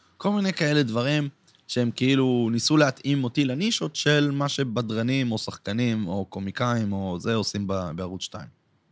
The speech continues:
במחוץ לחוק, בגלל שכאילו קיבלתי שם אוטונומיה כמעט מוחלטת מ-, מי אתה יודע, מ-,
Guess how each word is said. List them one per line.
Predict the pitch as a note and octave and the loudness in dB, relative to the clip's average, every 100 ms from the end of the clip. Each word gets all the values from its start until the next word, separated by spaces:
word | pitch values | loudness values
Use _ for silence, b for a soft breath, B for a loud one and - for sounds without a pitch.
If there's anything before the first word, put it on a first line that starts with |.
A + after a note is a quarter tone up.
| _ _ - | _ _ -12
במחוץ | F#2 F2+ B2 D3+ - | -10 -8 -6 -6 -6
לחוק, | - F#3 D#3+ D#3 _ b b b b b b - | 0 4 4 0 _ b b b b b b -12
בגלל | G2+ G2+ C3 C#3 C#3 | -8 0 2 2 0
שכאילו | C3 C3 A#2+ B2 A#2+ A2+ A2 G#2 G2 F2+ _ _ _ _ _ _ _ | -2 -6 -2 0 2 2 2 0 -2 -6 _ _ _ _ _ _ _
קיבלתי | - G2 A#2+ A#2+ | -8 -2 -2 -2
שם | A#2+ G#2 F#2 _ _ _ _ _ _ _ _ G#2 | -6 -6 -10 _ _ _ _ _ _ _ _ -10
אוטונומיה | G2+ G#2 G#2 B2 B2 | -8 -6 -2 -2 -2
כמעט | A2+ G2 G#2+ | -6 -8 -8
מוחלטת | G#2 - A2 A2+ G#2 - | -8 -6 -4 -4 -6 -6
מ-, | G#2+ G2+ F#2+ F#2 D#2 G#2 | -6 -4 -6 -8 -8 -4
מי | A#2+ | -4
אתה | A2 G2 | -4 -4
יודע, | G2 A2 | -4 -4
מ-, | G#2 | -4